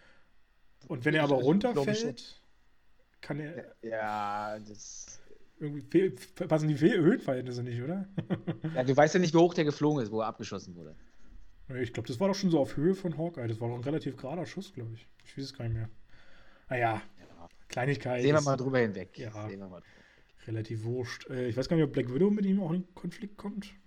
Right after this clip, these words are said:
Speaker 1: Ich glaube, äh, doch, sie verfolgt ihn quasi, ne? Also sie, sie treibt ihn
Speaker 2: Mhm.
Speaker 1: ja ein bisschen zum, äh,
Speaker 2: Was
Speaker 1: Hawkeye.
Speaker 2: wir gar nicht erwähnt haben,
Speaker 1: Oh.
Speaker 2: ich spule mal ganz kurz zurück, weil ich's nochmal sagen wollte.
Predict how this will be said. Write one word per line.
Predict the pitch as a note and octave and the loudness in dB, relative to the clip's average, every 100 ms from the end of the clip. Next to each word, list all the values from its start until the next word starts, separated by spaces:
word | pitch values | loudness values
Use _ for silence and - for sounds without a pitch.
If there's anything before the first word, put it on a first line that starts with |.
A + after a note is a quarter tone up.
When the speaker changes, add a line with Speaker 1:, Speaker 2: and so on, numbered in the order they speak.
| - | -14
Speaker 1:
Ich | |
glaube, | - C3+ F3 - | -10 -10 -6 0
äh, | E3 | 2
doch, | G#3 | 2
sie | - | 2
verfolgt | - - D#3+ D#3+ | -2 4 4 4
ihn | A2+ | -4
quasi, | - A2 G#2+ G#2+ | -6 -6 -4 -4
ne? | A#2+ - - - - | -8 -10 -20 -20 -12
Also | B2 A#2+ | -4 -2
sie, | B2 A#2+ | -2 -4
sie | B2 | -8
treibt | A#2 C3 C3 A#2 | -6 -4 -4 -2
ihn | |
Speaker 2:
Mhm. | A#2 | -2
Speaker 1:
ja | |
ein | A#2 | -2
bisschen | A#2 B2 A2+ | -2 -4 -8
zum, | - A2+ G#2+ - _ - - - - - _ _ | -6 -8 -8 -14 _ -20 -20 -20 -20 -20 _ _
äh, | A#2 A#2+ C#3+ | -10 -2 2
Speaker 2:
Was | A#3 B3 | 4 2
Speaker 1:
Hawkeye. | - G#3+ | 0 4
Speaker 2:
wir | A3+ F3 | 4 6
gar | G#3 A3+ | 2 2
nicht | A3+ A3 | -2 -2
erwähnt | F#3 D#3+ G3 A3 D#3 | -4 -2 -2 -2 -6
haben, | A2 F#2+ - - C#3+ | -10 -12 -18 -12 -6
Speaker 1:
Oh. | |
Speaker 2:
ich | - | -6
spule | - F3 | -2 -2
mal | E3+ | -2
ganz | E3 F3 | -4 -8
kurz | - E3+ | -8 -10
zurück, | - E3+ F3+ | -6 -6 -2
weil | C3 | -2
ich's | C#3+ | -2
nochmal | C3+ C3+ A#2+ | -2 -2 0
sagen | C3 D#3 | -2 0
wollte. | A#2+ B2 | -2 -4